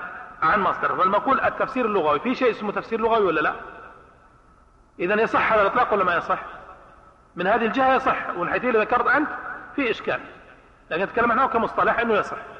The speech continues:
طيب، لما نأتي إلى نقول التفسير الأثري، التفسير إيش؟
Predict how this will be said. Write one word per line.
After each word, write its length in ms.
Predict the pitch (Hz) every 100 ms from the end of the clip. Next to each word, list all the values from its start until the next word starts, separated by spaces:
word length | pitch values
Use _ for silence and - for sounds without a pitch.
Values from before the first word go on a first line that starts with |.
| - - - - - -
طيب، 80 | 202
لما 180 | 202 277
نأتي 180 | 277
إلى 120 | 254 233
نقول 240 | 233 262
التفسير 420 | 214 196 - 240
الأثري، 500 | 196 165 196 147 123 135 - - - - - _ _ -
التفسير 440 | - - - 190
إيش؟ 180 | 170 185